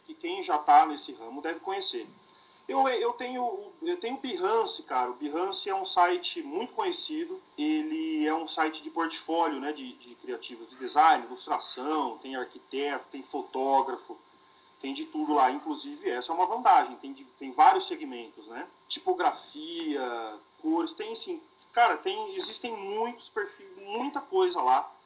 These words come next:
que dá pra gente seguir, é o Behance. Então, eu acho que é um dos principais que eu entro. Eu digo, eu posso dizer assim, que quando eu ligo o computador é um dos primeiros.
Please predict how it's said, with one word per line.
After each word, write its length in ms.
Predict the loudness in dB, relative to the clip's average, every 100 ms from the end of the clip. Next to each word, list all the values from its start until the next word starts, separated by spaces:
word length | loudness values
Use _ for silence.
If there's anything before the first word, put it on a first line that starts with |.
| _ _ _ _ -4
que 60 |
dá 100 | -2
pra 120 | -2
gente 180 | -4 -4
seguir, 180 | -4 -2
é 40 |
o 40 | -2
Behance. 580 | -2 -2 0 -2 -4 -8
Então, 280 | -4 -2
eu 100 | 4
acho 260 | 4 4 0
que 100 | 0
é 40 | 0
um 120 | 0
dos 120 | -6
principais 720 | -6 -6 -6 4 6 6 4
que 100 | -4
eu 80 | -6
entro. 220 | -4 -4
Eu 60 | -6
digo, 260 | -8 -6
eu 60 | -2
posso 260 | -2 -2
dizer 160 | -4 -4
assim, 220 | -4 -6
que 60 | -4
quando 160 | 0 2
eu 80 |
ligo 160 | 0 -4
o 20 |
computador 480 | -12 -4 0 2 4
é 40 |
um 40 | 2
dos 100 | -2
primeiros. 680 | -6 -2 0 0 -2 -10